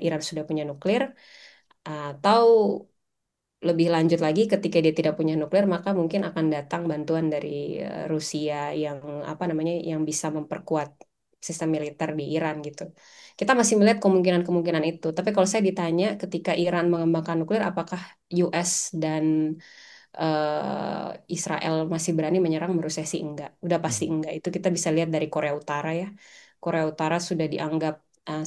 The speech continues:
Speaker 1: sangat-sangat problematik, tapi masih tetap dibiarkan ya karena mereka mengembangkan nuklir gitu.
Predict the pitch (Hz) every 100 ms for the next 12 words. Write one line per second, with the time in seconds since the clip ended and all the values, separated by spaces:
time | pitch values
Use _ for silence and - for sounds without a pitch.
0 | - 165 156 156 - 156 151 151 - -
1 | 175 160 156 151 139 202 - 160 175 160
2 | 160 160 156 156 147 147 156 190 165 151
3 | 160 165 151 165 156 151 147 143 147 143
4 | 147 143 151 _ - - _ - 151 -